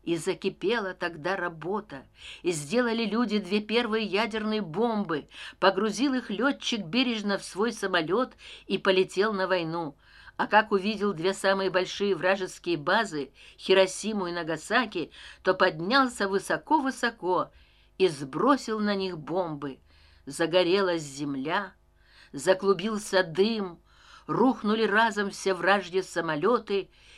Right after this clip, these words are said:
и утонули все корабли. Испугались враги и запросили пощады, а потом отец и брат Альки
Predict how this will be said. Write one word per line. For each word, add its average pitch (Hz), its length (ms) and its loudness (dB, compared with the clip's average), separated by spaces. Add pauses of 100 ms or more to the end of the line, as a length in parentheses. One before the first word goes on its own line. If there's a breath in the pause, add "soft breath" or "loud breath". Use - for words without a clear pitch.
(260 loud breath)
и 208 80 2
утонули 220 680 4
все 220 300 -2
корабли. 180 680 -4 (760)
Испугались 185 840 0
враги 165 580 -4 (300 soft breath)
и 143 80 -6
запросили 175 640 0
пощады, 190 840 0 (500 loud breath)
а - 100 0
потом 254 320 2
отец 233 440 -4
и 202 60 4
брат 208 480 0
Альки 208 580 -2